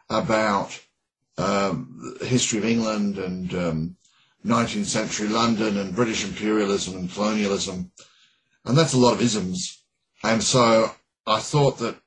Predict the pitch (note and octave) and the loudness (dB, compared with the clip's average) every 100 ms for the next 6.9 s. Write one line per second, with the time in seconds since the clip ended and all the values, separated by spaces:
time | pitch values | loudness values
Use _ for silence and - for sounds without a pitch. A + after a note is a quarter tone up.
0 | _ - - C#3+ D#3 E3 D3 C3+ C3 C#3+ | _ -20 -6 -2 4 4 4 0 0 2
1 | B2+ C3 B2+ - G#2 F#2 - - A#2 A2+ | 4 4 0 -4 -8 -10 -16 -6 0 0
2 | G#2+ - A2 A2+ G#2+ A2+ C3 B2 G#2+ A2 | 0 -2 -2 0 0 2 4 6 4 -2
3 | G2 F#2 F#2 - _ _ _ _ _ _ | -4 -8 -16 -20 _ _ _ _ _ _
4 | _ _ _ _ _ - B2 A2 - A#2+ | _ _ _ _ _ -2 2 2 0 0
5 | A2+ G#2+ G#2 - _ _ _ _ _ _ | 2 2 -4 -10 _ _ _ _ _ _
6 | - C#3 C3 - A#2 C#3+ C3 F#2 | -4 0 0 0 4 4 4 -2